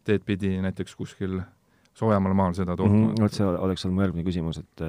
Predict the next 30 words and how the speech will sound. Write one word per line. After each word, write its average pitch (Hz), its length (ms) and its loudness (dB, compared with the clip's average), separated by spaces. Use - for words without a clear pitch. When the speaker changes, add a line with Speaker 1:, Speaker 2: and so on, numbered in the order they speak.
Speaker 2:
et 76 180 -14
kas - 160 -10
kõigele 85 300 -2
vaatamata 78 640 -4
on 80 340 -6
juba 78 400 -6
tootmine 80 400 -4
viidud 76 300 -8
Soomest 80 320 -6
ära 127 160 0
või 87 80 -2
tehakse 85 260 -6
veel 80 140 -6
Soomes? 64 340 -10
Speaker 1:
Jaa, 101 240 -2
sajaprotsendiliselt 104 880 0
on 98 80 -6
Soomes. 98 320 -6
Speaker 2:
Okei. 82 400 -4
Speaker 1:
Et, - 340 -10
äh, 95 520 -2
soomlased 110 340 0
on 101 140 2
väga 113 160 2
uhked - 580 -2
oma 101 200 0
brändide 98 440 0
üle, 98 160 2
mis, 92 220 -4
äh, 98 260 -4